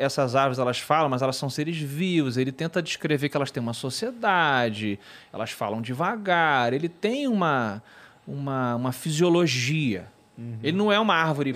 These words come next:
Speaker 1: simplesmente mágica, né? Por mais que Seus Anéis tenha mágica, as coisas têm um,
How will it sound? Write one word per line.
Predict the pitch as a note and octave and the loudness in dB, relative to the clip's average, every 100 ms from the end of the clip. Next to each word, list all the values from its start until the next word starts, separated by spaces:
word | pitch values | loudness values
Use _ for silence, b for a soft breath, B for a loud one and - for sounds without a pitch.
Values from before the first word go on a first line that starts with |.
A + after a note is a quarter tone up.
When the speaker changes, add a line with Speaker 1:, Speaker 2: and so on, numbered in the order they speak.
| - | -6
Speaker 1:
simplesmente | - D3+ D3+ C3+ C3 - | -10 -6 -4 -2 -4 -6
mágica, | B2 A2 A#2 G#2 G2+ F#2 F2 - - _ _ _ _ _ | -4 -2 0 2 0 -4 -10 -16 -20 _ _ _ _ _
né? | - A#2+ | -6 -6
Por | D3 | -4
mais | D3 F3+ | -2 -2
que | - | 0
Seus | F3+ | 0
Anéis | E3 D3 | 0 0
tenha | - C#3+ C3 | -2 -2 0
mágica, | A#2+ B2+ F3+ D3+ - | 2 2 2 0 -4
as | B2 | -6
coisas | - C#3+ C#3+ D3+ | -4 -4 -4 -6
têm | - C#3+ D3 | -4 -4 -2
um, | E3 E3+ C3+ G2+ | -4 -4 -4 -6